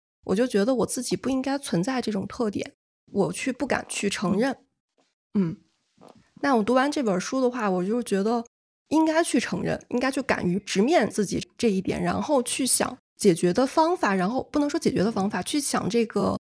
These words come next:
Speaker 1: 来源，这种现象的原因，这个可能是更重要的一点。所以这是读完这本书我最大的一个体会。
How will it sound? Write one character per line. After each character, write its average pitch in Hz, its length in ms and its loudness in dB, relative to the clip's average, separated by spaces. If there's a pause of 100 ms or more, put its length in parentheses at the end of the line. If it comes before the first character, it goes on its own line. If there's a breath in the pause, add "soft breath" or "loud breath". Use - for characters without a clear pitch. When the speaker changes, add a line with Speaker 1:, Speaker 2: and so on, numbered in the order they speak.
(160)
Speaker 1:
来 220 280 4
源， 220 320 2
这 277 100 -4
种 196 260 0
现 349 260 2
象 320 220 2
的 208 100 2
原 185 260 2
因， 311 280 0
这 392 160 0
个 240 140 2
可 202 180 -8
能 185 240 -4
是 202 260 -2
更 233 240 0
重 247 200 -4
要 254 180 -2
的 208 120 -6
一 196 120 -4
点。 - 220 -6
所 269 120 -2
以 247 40 0
这 302 100 0
是 240 200 2 (260)
读 262 100 0
完 254 120 4
这 294 120 0
本 190 160 4
书 269 240 0
我 196 100 6
最 254 140 2
大 269 180 4
的 226 100 2
一 185 140 0
个 226 120 2
体 - 260 -6
会。 202 260 0